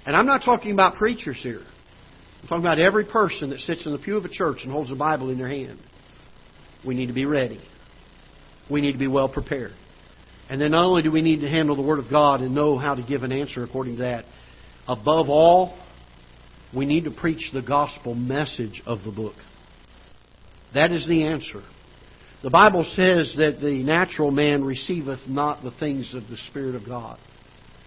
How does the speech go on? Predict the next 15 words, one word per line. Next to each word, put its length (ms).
for 120
they 100
are 120
foolishness 580
unto 200
him, 280
neither 300
can 240
he 120
know 280
them, 260
because 300
they're 140
spiritually 720
discerned. 460